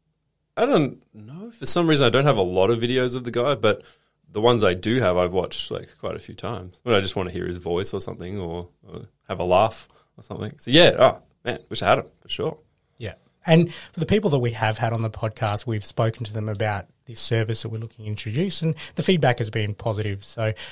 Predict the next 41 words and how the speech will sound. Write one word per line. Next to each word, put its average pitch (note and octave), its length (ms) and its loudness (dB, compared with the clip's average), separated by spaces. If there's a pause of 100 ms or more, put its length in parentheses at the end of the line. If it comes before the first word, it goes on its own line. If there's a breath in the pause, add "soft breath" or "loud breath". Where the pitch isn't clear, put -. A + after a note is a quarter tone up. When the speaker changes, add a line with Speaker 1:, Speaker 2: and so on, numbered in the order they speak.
(100)
Speaker 2:
we're D3 80 6
hoping D3+ 360 4
that A#2+ 120 0
it's A2+ 180 -2
something B2 540 -2
that, A2+ 260 0 (240 loud breath)
again, B2+ 260 2
we're A#2 80 2
not B2+ 220 4
trying C3+ 220 0
to B2 80 0
be B2+ 240 0
a, A2 160 0 (380 soft breath)
a A#2 40 -12
Tesla B2+ 580 0
or A2 320 0
a, G#2 200 -4
or A#2 100 -2
an G#2+ 80 2
Apple B2+ 320 2
here C3+ 400 0
and, A2+ 300 -4
<laughs> B2 80 -4
you C#3+ 100 4
know, B2+ 80 4
leave D3 300 6
our B2 200 4 (320 loud breath)
respective C#3+ 540 2
careers. D3+ 480 0
But C#3+ 100 6
if - 140 2
it D3+ 80 2
is E3 140 2
something A#2+ 360 0
that, A2+ 300 0
because D3+ 240 -2
the D#3 60 -2
podcast C3 480 0
does A2 180 -2
take G#2 240 -6
time A#2+ 440 0